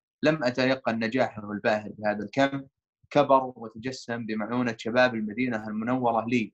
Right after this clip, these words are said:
الذي لم يخيب ظني بقدراتهم وشغفهم وبط-، وبطاقات شابات المدينة الذي قاسموني النجاح ليناصفوني كفة بالحلويات الفريدة صنعت بأيديهم بحب. اكتملنا لنكون فريق محمصة ومقهى كفة،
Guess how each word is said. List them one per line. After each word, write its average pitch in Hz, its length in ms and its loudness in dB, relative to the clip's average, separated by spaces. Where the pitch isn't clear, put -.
الذي 120 300 -2
لم 127 220 -6
يخيب 117 280 -12
ظني 110 160 -6
بقدراتهم 110 640 0
وشغفهم 123 600 -2
وبط-، - 460 0
وبطاقات 120 600 2
شابات 120 400 -2
المدينة 117 420 -4
الذي 110 180 -6
قاسموني 117 480 -6
النجاح 117 540 2
ليناصفوني 107 640 -8
كفة 113 300 -12
بالحلويات 107 560 -6
الفريدة 113 580 -4
صنعت 139 380 2
بأيديهم 123 720 0
بحب. 101 420 -2
اكتملنا 127 500 0
لنكون 113 540 0
فريق 117 280 0
محمصة 117 600 -2
ومقهى 107 720 2
كفة، 131 500 0